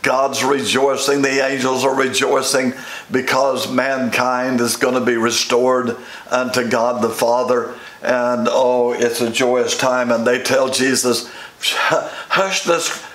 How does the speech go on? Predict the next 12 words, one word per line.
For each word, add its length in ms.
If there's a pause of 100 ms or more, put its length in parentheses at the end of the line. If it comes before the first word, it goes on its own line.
crowd 360
up. 240
Don't 200
let 180
them 180
be 140
saying 460
these 220
things." 360 (400)
And 200
Jesus 600
says 500